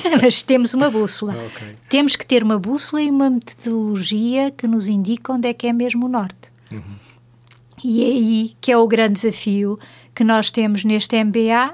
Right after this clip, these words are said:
Speaker 1: é efetivamente as componentes de preparação para ter um negócio próprio, como avaliá-lo,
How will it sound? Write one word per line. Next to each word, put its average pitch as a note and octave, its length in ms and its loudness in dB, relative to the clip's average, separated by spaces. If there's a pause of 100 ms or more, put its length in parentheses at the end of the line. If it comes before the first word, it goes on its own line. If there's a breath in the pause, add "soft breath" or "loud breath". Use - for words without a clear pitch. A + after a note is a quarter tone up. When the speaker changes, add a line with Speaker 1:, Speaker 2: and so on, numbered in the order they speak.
(140)
Speaker 1:
é B3+ 180 6
efetivamente A#3 800 0 (320 loud breath)
as - 240 2
componentes B3 600 0
de - 80 -12
preparação A3+ 920 -2
para A3 240 -2
ter A#3 200 0
um A3 100 0
negócio G#3 520 0 (140)
próprio, A3+ 640 -2 (720 loud breath)
como C4+ 380 4
avaliá-lo, G#3+ 1000 2